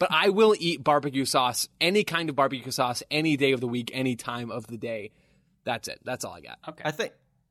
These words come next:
Speaker 3: I think you make a compelling argument on hot sauce, Joe.
Speaker 1: Yep.
Speaker 3: It's
Speaker 1: Thank
Speaker 3: the
Speaker 1: you, Graham.
Speaker 3: culinary
Speaker 1: Thank you.
Speaker 3: vodka, isn't it?
Speaker 1: Yeah.
Speaker 3: You know?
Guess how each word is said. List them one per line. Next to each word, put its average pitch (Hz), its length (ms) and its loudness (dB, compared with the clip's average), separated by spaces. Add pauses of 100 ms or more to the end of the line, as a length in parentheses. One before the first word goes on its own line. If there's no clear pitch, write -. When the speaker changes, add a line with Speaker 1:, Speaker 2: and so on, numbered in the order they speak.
(160)
Speaker 3:
I 180 60 -2
think 311 160 -4
you 277 80 0
make 262 140 0
a 214 60 0
compelling 165 520 4
argument 135 380 4
on 117 160 -2
hot 117 240 -2
sauce, 95 280 -6
Joe. 110 120 -6
Speaker 1:
Yep. 101 60 -4
Speaker 3:
It's 98 80 -2
Speaker 1:
Thank 160 160 2
Speaker 3:
the 156 40 2
Speaker 1:
you, 160 60 8
Graham. 180 140 8
Speaker 3:
culinary 147 500 6
Speaker 1:
Thank 131 320 4
you. 120 80 -4
Speaker 3:
vodka, 95 220 -6 (120)
isn't 113 180 -2
it? 95 220 -2
Speaker 1:
Yeah. 220 300 2 (160)
Speaker 3:
You 110 80 -4
know? 127 180 0